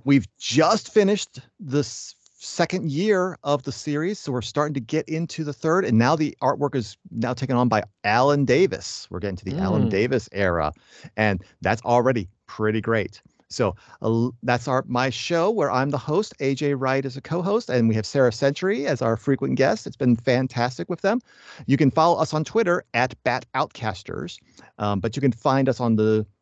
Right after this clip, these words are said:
Speaker 1: if you'd search in your podcatchers for Right On Network with a W, you'll find us right there because we also have on the same feed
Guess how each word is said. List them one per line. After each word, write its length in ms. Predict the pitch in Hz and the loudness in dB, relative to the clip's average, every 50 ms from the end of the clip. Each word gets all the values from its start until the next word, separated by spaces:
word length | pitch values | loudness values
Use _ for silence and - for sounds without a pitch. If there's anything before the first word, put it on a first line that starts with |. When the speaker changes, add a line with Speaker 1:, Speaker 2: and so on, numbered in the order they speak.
| _ _ _ - | _ _ _ -8
Speaker 1:
if 100 | 135 107 | -2 0
you'd 160 | 123 117 117 | 0 0 0
search 440 | - - 185 175 - - - - - _ _ _ _ _ _ _ _ - - _ - | 2 2 2 2 2 -2 -12 -14 -16 _ _ _ _ _ _ _ _ -20 -20 _ -4
in 140 | - 147 139 | 0 4 4
your 180 | 131 123 120 113 | 6 6 6 4
podcatchers 800 | 117 - 139 139 139 135 - - 123 120 - 143 127 123 110 - | 4 4 4 4 2 2 0 -4 -4 -4 -2 -2 -2 -2 -4 -4
for 160 | - 110 98 | -6 -6 -6
Right 360 | 92 98 110 117 131 143 - - | -4 -2 0 0 0 0 -4 -6
On 200 | 131 120 117 113 | -6 -4 -2 -2
Network 340 | 110 123 117 - - 135 - | -2 -2 -4 -4 -8 -8 -6
with 80 | 117 107 | -6 -6
a 40 | 101 | -6
W, 460 | 92 92 135 135 127 120 117 120 113 117 - - _ - | 0 2 0 2 2 0 -2 -2 -2 -6 -10 -20 _ -20
you'll 300 | - - 135 135 135 123 | -12 -4 2 4 4 4
find 440 | 107 - _ - - 123 113 110 107 | 2 -2 _ -8 -6 -4 -2 0 0
us 140 | 107 98 - | -2 -2 -4
right 180 | 107 101 90 95 | -6 -8 -6 -8
there 160 | 98 95 98 | -10 -10 -10
because 280 | 98 101 - 120 - | -8 -4 -4 -2 0
we 100 | 113 113 | 0 -2
also 320 | - 113 113 113 110 - 120 | 0 2 2 2 2 0 -6
have 240 | 95 - 107 104 98 | -4 -4 -4 -4 -2
on 140 | 98 95 | -2 -4
the 80 | 92 92 | -4 -4
same 260 | - - 110 98 95 | -4 -2 -2 -2 -2
feed 460 | 92 - 175 170 151 147 147 135 135 | -2 0 2 2 4 4 2 2 0